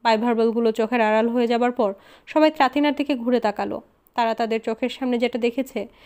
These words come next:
সেটা বিশ্বাস করতে পারছে না। কেউ সাহস করে কিছু জিজ্ঞেস করতেও পারছে না। ত্রাতিনা তার খাবারের প্যাকেটটা তুলে নিয়ে যেন কিছুই হয়নি সেরকম ভঙ্গি করে খেতে শুরু করে। কিহি সাহস করে জিজ্ঞেস করল, "কমান্ডার লি তোমার কাছে কেন এসেছিল?"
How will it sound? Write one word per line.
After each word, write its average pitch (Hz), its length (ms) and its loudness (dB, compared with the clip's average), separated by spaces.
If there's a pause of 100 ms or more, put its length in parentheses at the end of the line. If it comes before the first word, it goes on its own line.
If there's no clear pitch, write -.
(180)
সেটা 330 140 0
বিশ্বাস 277 360 0
করতে 262 260 -2
পারছে 208 340 -6
না। - 160 -12 (280)
কেউ 247 120 -6
সাহস 226 340 -6
করে 247 200 -4
কিছু 262 200 -6
জিজ্ঞেস 240 280 -6
করতেও - 340 0
পারছে 196 380 -6
না। - 160 -10 (560)
ত্রাতিনা 339 340 0
তার 359 140 0
খাবারের 285 420 2
প্যাকেটটা 302 380 -4
তুলে 285 280 -2
নিয়ে 262 300 0 (540)
যেন 320 260 2
কিছুই 320 340 0
হয়নি 311 280 2
সেরকম 269 380 0
ভঙ্গি 262 300 0
করে 269 200 0
খেতে 247 260 -6
শুরু 214 220 -2
করে। 208 260 -6 (500)
কিহি 240 300 -6
সাহস 226 380 -8
করে 247 180 -4
জিজ্ঞেস 247 280 -6
করল, 220 320 -4 (640)
"কমান্ডার 330 360 4
লি 370 120 4
তোমার 349 240 0
কাছে 339 220 -4
কেন 349 280 0
এসেছিল?" 254 460 -6